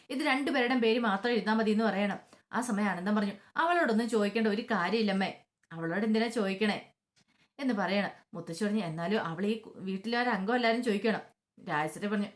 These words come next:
"പിന്നെ ചോദിക്കാൻ പറ്റിയവള് ഈ വീടും വിട്ട് ഈ വീട്ടുകാരെയും വിട്ട് ഇറങ്ങിപ്പോയാളാ അവള്. ഇനിയിപ്പൊ അവളോട് എന്തിനാ ഈ കാര്യങ്ങളൊക്കെ ചോദിക്കുന്നേ? അതിന്റെ കാര്യമൊന്നും ഇല്ലാന്ന്" പറയണം. അച്യുതൻ പറഞ്ഞു, "ആ പറഞ്ഞ് ശരിയായിട്ടുള്ള കാര്യമാന്ന് പറയാ." പിന്നീട് രാജശ്രീ പറഞ്ഞു, "അമ്മയുടെ മുഖത്ത് എന്താ സങ്കടം?"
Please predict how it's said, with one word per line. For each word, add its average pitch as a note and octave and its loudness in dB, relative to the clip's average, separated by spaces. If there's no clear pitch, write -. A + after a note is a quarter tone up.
"പിന്നെ G3 -4
ചോദിക്കാൻ F#3 -2
പറ്റിയവള് A#3+ 2
ഈ E4+ -2
വീടും D4 2
വിട്ട് C4+ 0
ഈ B3 -4
വീട്ടുകാരെയും B3+ 2
വിട്ട് C4 0
ഇറങ്ങിപ്പോയാളാ B3+ 2
അവള്. G#3+ 2
ഇനിയിപ്പൊ F4+ -2
അവളോട് A#3 2
എന്തിനാ D4 0
ഈ A#3 0
കാര്യങ്ങളൊക്കെ A#3+ 2
ചോദിക്കുന്നേ? A3+ 0
അതിന്റെ F4 0
കാര്യമൊന്നും B3 2
ഇല്ലാന്ന്" A3 2
പറയണം. G3+ 2
അച്യുതൻ F3+ -6
പറഞ്ഞു, G3+ 0
"ആ F#4 2
പറഞ്ഞ് A#3+ 2
ശരിയായിട്ടുള്ള A#3+ 2
കാര്യമാന്ന് A3+ 2
പറയാ." G#3 2
പിന്നീട് G#3 -2
രാജശ്രീ G#3 0
പറഞ്ഞു, G#3+ 2
"അമ്മയുടെ F3 -2
മുഖത്ത് B3+ 0
എന്താ B3+ 2
സങ്കടം?" A3 0